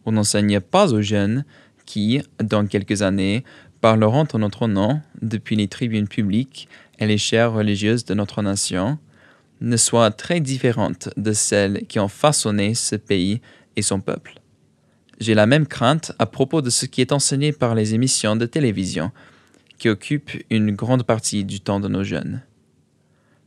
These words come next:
Après les récentes élections, j'ai lu qu'un électeur sur cinq, selon les sondages à la sortie des urnes, a déclaré que les questions de moralité étaient le facteur le plus important dans leur choix de vote.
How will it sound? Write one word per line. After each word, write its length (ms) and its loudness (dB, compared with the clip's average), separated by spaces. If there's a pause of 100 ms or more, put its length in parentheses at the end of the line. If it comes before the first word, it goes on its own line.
(140)
Après 240 0
les 120 4
récentes 360 0
élections, 520 0 (280)
j'ai 220 2
lu 240 2 (140)
qu'un 180 2
électeur 500 2
sur 240 -2
cinq, 460 -4 (260)
selon 400 2
les 100 2
sondages 520 0
à 20 -2
la 80 0
sortie 320 -2
des 160 -4
urnes, 240 -2 (560)
a 80 2
déclaré 500 2
que 120 -6
les 100 0
questions 480 0
de 100 2
moralité 680 0
étaient 260 -2
le 80 2
facteur 380 -2
le 60 0
plus 240 -2
important 460 -2
dans 120 -2
leur 120 0
choix 220 -2
de 120 0
vote. 480 -4